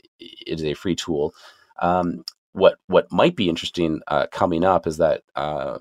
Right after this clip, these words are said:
as of this week, there's discussions between Open A I, the foundation behind Chat G P T, and Microsoft, um, of a multi-billion dollar investment from Microsoft to Open A I. Um, and I think that it, that's, that's really interesting for two reasons.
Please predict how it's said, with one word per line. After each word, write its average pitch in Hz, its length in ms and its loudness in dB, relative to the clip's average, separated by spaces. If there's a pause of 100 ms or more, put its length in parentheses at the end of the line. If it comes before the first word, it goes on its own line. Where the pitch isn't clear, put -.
as 87 120 2
of 78 140 -4
this 104 240 0
week, 78 200 -4
there's 76 200 -4
discussions 82 640 0
between 87 540 -4
Open 80 260 -2
A 76 120 -2
I, 73 200 0
the 73 80 -10
foundation 71 480 -6
behind 73 300 -6
Chat 69 180 -4
G - 100 -14
P 65 120 -12
T, 69 240 -12 (560)
and 80 420 4 (100)
Microsoft, 76 760 0 (100)
um, 71 320 -4
of 78 140 -2
a 76 80 -2
multi-billion 80 720 0
dollar 69 340 2
investment 73 460 -2
from 80 200 2
Microsoft 76 600 -4 (480)
to 131 240 2
Open 76 240 4
A 64 140 -2
I. 64 260 -2 (440)
Um, 82 400 2
and 92 100 2
I 87 80 6
think 85 240 -2
that 95 120 4
it, - 120 -2
that's, 82 340 6
that's 85 200 4
really 101 240 4
interesting 80 320 -4
for - 120 -8
two 76 200 -6
reasons. 65 400 -8